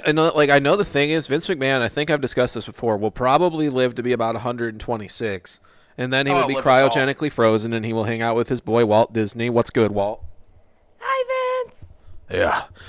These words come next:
Speaker 1: But my man, his body, he's still jacked. Like, I feel like he still just works out and, like, doesn't sleep.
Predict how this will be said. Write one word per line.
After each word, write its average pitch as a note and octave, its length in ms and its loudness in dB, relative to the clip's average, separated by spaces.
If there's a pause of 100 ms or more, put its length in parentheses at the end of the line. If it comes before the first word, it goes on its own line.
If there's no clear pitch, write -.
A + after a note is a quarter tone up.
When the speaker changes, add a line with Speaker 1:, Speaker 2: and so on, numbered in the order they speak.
(220)
Speaker 1:
But D3+ 520 8
my B2+ 160 -2
man, D3 480 2
his C3 160 -2
body, D#3 460 8
he's D3 120 0
still B3 180 0
jacked. B2+ 540 0
Like, B2 160 0
I B2+ 60 0
feel D3+ 140 -2
like D3+ 120 0
he C#3 60 -8
still C3 260 -4
just C3 200 -6
works A2+ 340 -4
out G#2+ 260 0
and, G2+ 120 -14
like, G2 160 -8
doesn't G2 280 -6
sleep. F#2+ 400 -8